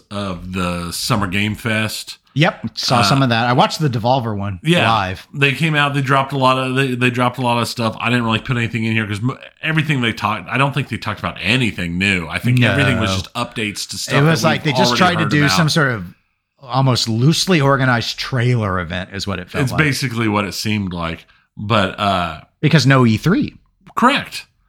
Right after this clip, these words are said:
Speaker 1: But the E-, but E S A came out to be sure to tell us know that E three will be back next year in person and online.
Speaker 2: Whoa.
Speaker 1: They wanted to be sure that we know that it's coming. Uh,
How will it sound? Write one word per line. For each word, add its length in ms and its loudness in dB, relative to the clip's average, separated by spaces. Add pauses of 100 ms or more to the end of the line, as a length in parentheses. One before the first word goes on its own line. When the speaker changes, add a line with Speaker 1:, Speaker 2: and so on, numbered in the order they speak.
(140)
Speaker 1:
But 120 -2
the 80 0
E-, 360 2
but 180 0
E 180 2
S 200 0
A 280 2
came 260 0
out 220 0
to 60 -6
be 120 0
sure 240 0
to 100 -4
tell 260 0
us 220 0
know 200 2
that 120 -2
E 180 -2
three 220 -2
will 260 2
be 120 2
back 300 0
next 260 -2
year 160 2
in 240 2
person 480 0
and 260 2
online. 840 0
Speaker 2:
Whoa. 680 2
Speaker 1:
They 80 0
wanted 260 0
to 80 -6
be 120 -2
sure 260 -2
that 160 -4
we 140 0
know 300 2
that 120 -4
it's 200 -6
coming. 520 -8 (840)
Uh, 500 -2